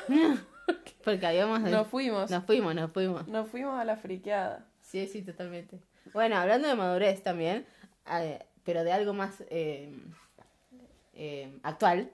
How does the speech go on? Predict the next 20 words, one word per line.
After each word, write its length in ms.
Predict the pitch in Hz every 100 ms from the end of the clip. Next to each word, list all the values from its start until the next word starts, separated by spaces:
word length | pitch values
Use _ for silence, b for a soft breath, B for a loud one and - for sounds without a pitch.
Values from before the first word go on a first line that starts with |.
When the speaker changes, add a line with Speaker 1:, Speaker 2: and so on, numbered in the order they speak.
| -
Speaker 1:
digamos. 320 | 180 - 226
Speaker 2:
Ujú. 80 | 285 B B B
Speaker 1:
Viste, 260 | 247 254
está 500 | 196 214 220 202 175
a 40 | 165
full 240 | - 269
TikTok, 420 | 262 190 143 - - _
que 100 | -
a 100 | 165
mí 100 | 185
me 80 | 247
encanta 240 | 240 208 185
TikTok. 360 | 170 - 131
Speaker 2:
Sí. 240 | - 208 180
Speaker 1:
Yo 60 | 180
estoy 160 | 185
a 60 | 175
full. 160 | 131 - B B B B _
Y, 220 | 254 254 226
eh, 500 | 208 202 190 175